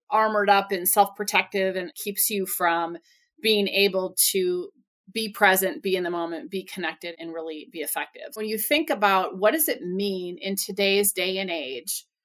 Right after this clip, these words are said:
to really support people's well-being from a work standpoint. And I love what you're saying is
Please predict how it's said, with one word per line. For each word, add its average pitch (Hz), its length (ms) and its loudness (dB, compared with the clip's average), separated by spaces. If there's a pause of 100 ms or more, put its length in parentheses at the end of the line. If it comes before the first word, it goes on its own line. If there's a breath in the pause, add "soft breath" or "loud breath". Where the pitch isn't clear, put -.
(280)
to 233 140 2
really 214 520 0
support 190 760 2 (560)
people's 196 440 0
well-being 170 800 0
from 202 200 -2
a 190 60 -2
work 180 300 -6
standpoint. 139 760 -6
And 202 120 -6
I 208 80 4
love 214 280 4
what 240 100 2
you're 208 120 2
saying 214 360 2
is 185 180 -4